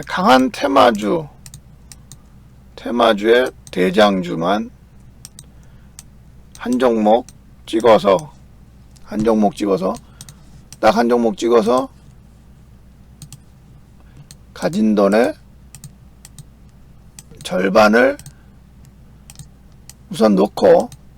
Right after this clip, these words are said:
우선 매수하고, 뭐, 십 프로 이상 떨어지면 나머지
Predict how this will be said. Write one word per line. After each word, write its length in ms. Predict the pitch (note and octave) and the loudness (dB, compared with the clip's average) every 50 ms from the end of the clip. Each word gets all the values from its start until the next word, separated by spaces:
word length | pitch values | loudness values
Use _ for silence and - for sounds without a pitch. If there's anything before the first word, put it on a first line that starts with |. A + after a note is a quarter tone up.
| - - - - | -20 -20 -16 -12
우선 280 | - F3 G3+ G#3+ G3 | -8 -4 -2 -2 0
매수하고, 720 | E3+ E3+ E3 - G3 F#3 F3+ F3+ E3+ D#3+ - F3 E3+ D3+ C#3+ - - - - - - - - - - - - - - - - - - - - - - - - - - - - - - - - - - - - - - - - - - - - - - - - - - - - - - - - - - - - - - - - - - - - - - - - - - - - - - - - - - - - - - - - - | 0 0 0 0 2 2 2 2 2 0 -4 -6 -6 -6 -10 -16 -20 -20 -20 -20 -20 -20 -20 -20 -20 -20 -20 -20 -20 -20 -20 -20 -20 -20 -20 -20 -20 -20 -20 -20 -20 -20 -20 -20 -20 -20 -20 -20 -20 -20 -20 -20 -20 -20 -20 -20 -20 -20 -20 -20 -20 -20 -20 -20 -20 -20 -20 -20 -20 -20 -20 -20 -20 -20 -20 -20 -20 -20 -20 -20 -20 -20 -20 -20 -20 -20 -20 -20 -20 -20 -20 -20 -20 -20 -20 -20 -20 -20 -20 -20 -20 -20 -20 -16
뭐, 480 | C#4 E3+ E3+ E3+ E3+ E3+ E3+ E3 D#3+ | -12 -10 -10 -8 -8 -8 -8 -8 -8
십 200 | D#3+ - - - | -10 -10 -12 -12
프로 200 | - - C#4 C4+ | -10 -2 0 2
이상 180 | B3+ A3+ A#3+ A3 | 2 2 2 2
떨어지면 640 | G#3 A#3 B3+ C4 C#4 B3+ A#3+ G#3+ G3+ D3 A#3+ C4 C4 - - - - - - - - - - - - - - - - - - - - - - - - - | 2 2 0 2 0 0 0 0 0 0 0 -2 -4 -10 -18 -20 -20 -20 -20 -20 -20 -20 -20 -20 -20 -20 -20 -20 -20 -20 -20 -20 -20 -20 -20 -20 -20 -10
나머지 680 | - F3 F3+ F#3 G3 G3 F#3 G3 G#3+ G#3+ - - - - | -6 -4 -2 0 0 0 0 2 2 2 2 0 0 -2